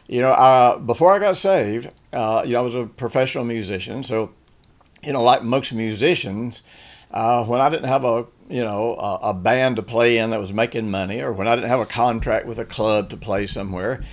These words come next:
then I'd go out and do construction work. I'd just do, you know, I'd just pick up odd jobs and, and, and make money to pay the bills, buy the groceries, and then as soon as I could, I'd put together another band and, and,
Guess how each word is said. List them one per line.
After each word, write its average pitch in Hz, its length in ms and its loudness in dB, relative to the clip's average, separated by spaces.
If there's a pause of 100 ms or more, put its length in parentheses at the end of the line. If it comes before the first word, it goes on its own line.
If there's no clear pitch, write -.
(160)
then 113 120 0
I'd 127 200 4
go 135 120 2
out 139 80 4
and - 80 -4
do 143 120 0
construction 117 600 -4
work. 120 220 -2
I'd 170 100 0
just 139 140 -6
do, 143 180 -4
you 143 140 -6
know, 110 160 -2
I'd 117 140 -2
just 135 140 -10
pick 131 160 -2
up 151 120 -4
odd 113 280 2
jobs 107 400 -2
and, 98 200 -10 (360)
and, 113 320 -6
and 110 200 -2
make 120 200 0
money 117 300 -4
to 127 80 -10
pay 113 220 0
the 123 100 -6
bills, 110 260 -4
buy 101 200 0
the 117 60 -4
groceries, 107 460 -6
and 92 80 -8
then 107 220 -4 (260)
as - 60 -18
soon 190 140 -6
as 139 100 -4
I 143 120 2
could, 123 260 0
I'd 120 180 -2
put 131 180 -6
together 117 360 -2
another 107 280 -4
band 104 480 -6
and, 92 220 -8
and, 95 320 -10